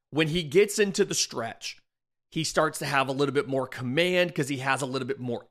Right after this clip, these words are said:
effort because he can't utilize that full windup to hold the velocity,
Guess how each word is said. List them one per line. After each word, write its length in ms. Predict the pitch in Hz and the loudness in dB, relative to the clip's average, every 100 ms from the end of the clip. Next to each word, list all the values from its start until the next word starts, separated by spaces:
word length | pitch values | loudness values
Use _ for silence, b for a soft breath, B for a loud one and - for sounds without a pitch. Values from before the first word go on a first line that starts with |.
| - | 2
effort 440 | 175 175 180 175 - _ b b | 2 4 2 2 -2 _ b b
because 360 | 160 147 156 135 | -6 0 0 0
he 60 | 143 | -6
can't 340 | - 151 147 | -4 -2 -2
utilize 600 | 123 131 139 131 131 120 | -2 -2 0 2 2 2
that 220 | 135 110 | 0 -2
full 320 | - 139 113 | -4 -4 -4
windup 560 | 113 143 147 135 123 - | 0 0 2 0 -2 -2
to 100 | 143 | -6
hold 380 | 120 143 135 127 | -4 0 0 0
the 80 | 117 | -4
velocity, 920 | 120 117 123 123 - 127 120 113 | -4 2 2 2 -2 -4 -2 -4